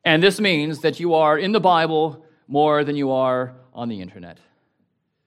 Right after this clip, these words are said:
She's not trying to guilt trip us into reading the Bible.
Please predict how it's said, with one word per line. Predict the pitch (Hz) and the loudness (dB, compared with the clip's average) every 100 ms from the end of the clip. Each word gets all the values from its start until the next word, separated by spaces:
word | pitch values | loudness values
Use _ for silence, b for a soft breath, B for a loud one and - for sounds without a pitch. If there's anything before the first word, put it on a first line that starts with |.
| _ _ _ _ _ _ _ _ _ _ _ _ _ _ _ _ _ _ _ _ _ _ _ _ _ _ _ _ _ _ _ _ _ _ _ | _ _ _ _ _ _ _ _ _ _ _ _ _ _ _ _ _ _ _ _ _ _ _ _ _ _ _ _ _ _ _ _ _ _ _
She's | - 113 | -18 -10
not | 110 104 - _ _ _ | -8 -10 -14 _ _ _
trying | 120 113 113 | -10 -10 -10
to | 110 101 b b b b _ | -10 -12 b b b b _
guilt | 143 143 | 0 0
trip | - 135 127 | -2 -6 -4
us | 131 127 | -8 -6
into | 117 117 | -10 -8
reading | 117 123 | -8 -8
the | 139 | -8
Bible. | 98 78 82 | -10 -12 -16